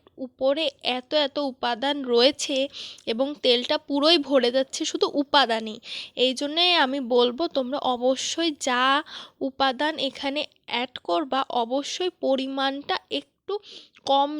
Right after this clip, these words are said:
নিয়ে এখানে প্রত্যেকটা উপাদান অ্যাড করো, তাহলেই সব থেকে বেশি ভালো হয়। কারণ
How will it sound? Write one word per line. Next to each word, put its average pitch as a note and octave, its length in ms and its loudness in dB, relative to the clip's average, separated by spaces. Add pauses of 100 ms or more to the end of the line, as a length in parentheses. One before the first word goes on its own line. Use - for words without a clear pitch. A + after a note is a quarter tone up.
নিয়ে C#4 180 2 (160)
এখানে C4+ 300 -2 (100)
প্রত্যেকটা - 440 -4 (100)
উপাদান C#4 380 -2
অ্যাড B3+ 180 -2 (100)
করো, E4 140 0 (140)
তাহলেই C4+ 480 -2 (100)
সব A#3+ 140 -8 (140)
থেকে B3+ 200 -6 (160)
বেশি A3+ 320 -4 (180)
ভালো A3+ 240 0 (120)
হয়। B3 160 -2 (400)
কারণ B3+ 180 -2